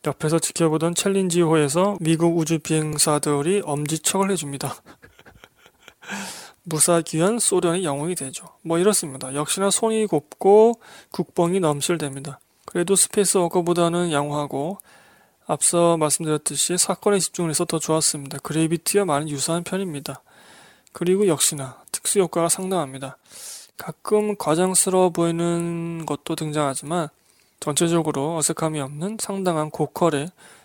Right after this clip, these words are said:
특수 효과를 보여줍니다. 두 영화를 연달아 보면 이십 년간, 아, 그렇죠. 이 영화의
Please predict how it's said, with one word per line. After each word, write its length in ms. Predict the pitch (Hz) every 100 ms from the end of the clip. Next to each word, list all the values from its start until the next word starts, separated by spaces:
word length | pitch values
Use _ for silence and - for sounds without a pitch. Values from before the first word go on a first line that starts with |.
| _ -
특수 360 | 175 - 175
효과를 560 | 147 151 - 160 180 214
보여줍니다. 680 | 156 151 143 135 135 139 _ _ _ _ - _ _ _ _ _ _ _ _
두 200 | - 185
영화를 340 | 185 180 185
연달아 380 | 170 156 160 165
보면 440 | 156 147 156 175 156
이십 260 | 156 180
년간, 640 | 175 160 151 165 165 135 143 _ _ _ _
아, 280 | 156 143 131
그렇죠. 400 | 147 135 - 131
이 100 | 143
영화의 360 | 147 156 160